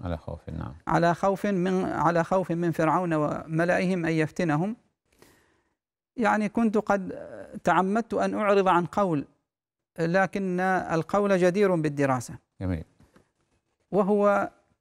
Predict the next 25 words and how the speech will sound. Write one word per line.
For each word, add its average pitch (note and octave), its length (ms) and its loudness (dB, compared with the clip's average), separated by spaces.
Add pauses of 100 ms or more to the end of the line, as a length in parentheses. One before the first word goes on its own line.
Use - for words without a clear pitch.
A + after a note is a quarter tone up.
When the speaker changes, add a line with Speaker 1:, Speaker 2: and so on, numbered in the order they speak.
Speaker 2:
كم A#3 380 0
فرعون F3 640 0 (400)
عاصر D3+ 460 4
موسى؟ C3+ 320 -2 (960)
Speaker 1:
نعم. D2+ 240 -10 (680)
Speaker 2:
يعني E3+ 480 0
المشهور G#3 640 2
أنه A3 460 2
عاصر G#3+ 600 2 (800)
فرعونا G3 540 2
واحدا. D#3+ 440 0 (340)
Speaker 1:
نعم. D#2+ 220 -8 (1000)
Speaker 2:
لكن G#3 360 0
لا B3 260 2
يبعد G#3 260 0
أن G3+ 140 -2
يكون G#3 300 -2
قد F3 240 0
عاصر G#3 440 2
أكثر G#3 320 0
من E3 120 -2
فرعون، C#3+ 460 -4
ففرعون F#3+ 640 0
هو F3 480 0 (180)
لقب F3+ 360 0